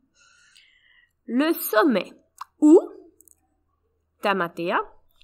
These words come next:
qui, euh, pour ton information, est un espèce de guerrier dans la mythologie de la Nouvelle-Zélande,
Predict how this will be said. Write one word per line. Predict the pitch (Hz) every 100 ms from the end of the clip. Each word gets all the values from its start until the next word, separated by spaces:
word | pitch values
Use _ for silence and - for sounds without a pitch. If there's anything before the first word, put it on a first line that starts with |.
| _ _
qui, | - 208 196
euh, | 170
pour | 208
ton | - 165
information, | 190 - 160 151 - 220 220 - -
est | 214 214
un | 185 180
espèce | 170 - 208
de | 190
guerrier | 175 185 247 226 220 214 233 226 208
dans | 190
la | 180 180
mythologie | 196 208 190 185 185 202
de | 185
la | 170
Nouvelle-Zélande, | 170 170 170 175 170 180 254